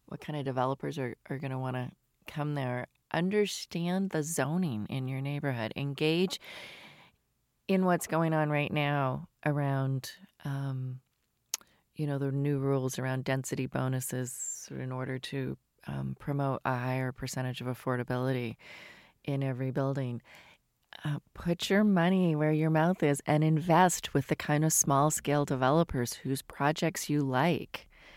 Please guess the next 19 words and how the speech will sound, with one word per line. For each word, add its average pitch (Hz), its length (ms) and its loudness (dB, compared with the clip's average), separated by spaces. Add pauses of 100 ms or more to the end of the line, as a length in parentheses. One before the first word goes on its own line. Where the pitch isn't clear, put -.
(960)
I 165 120 8
think 185 300 2
that's - 340 6
the 151 100 0
promise 139 500 0
of - 120 -6
crowdsourced 120 600 0
funding, 117 500 -4
is 131 320 -2
that 127 240 2 (120)
neighbors 156 760 2
could 127 200 -10
literally 127 960 0 (680)
say, 123 680 -2
"Okay, 123 540 -2 (120)
we 160 240 4
love 143 460 4
what 135 140 4 (140)
this - 420 -4